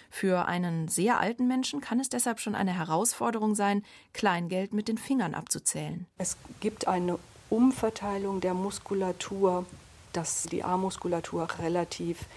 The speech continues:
Speaker 2: erhalten werden kann, während die Beinmuskulatur in größerem Maße abnehmen.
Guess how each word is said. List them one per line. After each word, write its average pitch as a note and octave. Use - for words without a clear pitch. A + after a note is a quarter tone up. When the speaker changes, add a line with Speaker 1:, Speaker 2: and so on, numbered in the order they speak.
Speaker 2:
erhalten F#3
werden F3
kann, E3+
während D#3+
die D#3
Beinmuskulatur E3+
in E3
größerem A3
Maße F#3
abnehmen. E3+